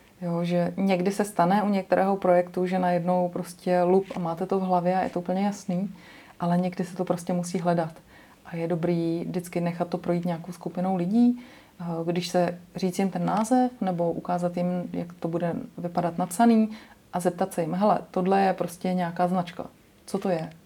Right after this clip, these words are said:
Co si pod tím představuješ?“ Nebo když máte logo, tak ukázat to lidem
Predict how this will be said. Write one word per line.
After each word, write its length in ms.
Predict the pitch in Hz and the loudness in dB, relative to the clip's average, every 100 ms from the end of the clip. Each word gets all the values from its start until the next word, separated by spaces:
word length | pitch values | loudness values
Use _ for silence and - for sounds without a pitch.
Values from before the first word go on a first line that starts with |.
| - | -8
Co 120 | 196 | -2
si 100 | 190 | -2
pod 140 | 190 | -2
tím 140 | 180 185 | -4 -4
představuješ?“ 680 | 175 170 - 170 160 - - - - - 185 | -4 -4 -2 0 0 -4 -18 -20 -20 -12 -4
Nebo 140 | 175 | -2
když 220 | 170 180 | -2 -2
máte 260 | 180 175 175 | -2 -2 2
logo, 380 | 165 170 220 226 - - - _ | 2 4 4 2 -8 -20 -20 _
tak 220 | - 165 | -8 -6
ukázat 340 | - - 175 180 | -4 -2 0 0
to 120 | 175 | 0
lidem 440 | 175 185 208 208 | 2 2 2 0